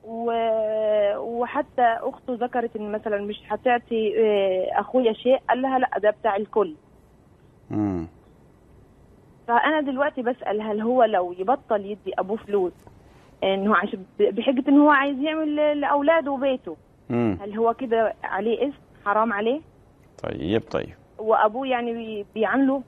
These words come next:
Speaker 1: معاملة، يعني كل ما بيبعت أكتر، كل ما بيبقى عايز أكتر، وكل، ودلوقتي ال-، اللي هو طالبه منه إن أنت تنزل مراتك وعيالك يقعدوا في البلد، ما ي-، ما يعيشوش معاك، لأن أنت المصاريف كلها عليهم وكل حاجة ليهم، وأنتوا عايشين عيشة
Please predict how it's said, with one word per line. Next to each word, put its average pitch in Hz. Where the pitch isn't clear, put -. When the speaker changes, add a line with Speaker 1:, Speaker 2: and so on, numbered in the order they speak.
Speaker 1:
معاملة، 214
يعني 190
كل 277
ما 254
بيبعت 226
أكتر، 262
كل 240
ما 220
بيبقى 214
عايز 220
أكتر، 262
وكل، 233
ودلوقتي 220
ال-، 214
اللي 202
هو 240
طالبه 240
منه 269
إن 262
أنت 226
تنزل 226
مراتك 220
وعيالك 208
يقعدوا 208
في -
البلد، 262
ما 202
ي-، 196
ما 196
يعيشوش 202
معاك، 233
لأن 214
أنت 220
المصاريف 208
كلها 247
عليهم 254
وكل 220
حاجة 220
ليهم، 269
وأنتوا 220
عايشين 208
عيشة 214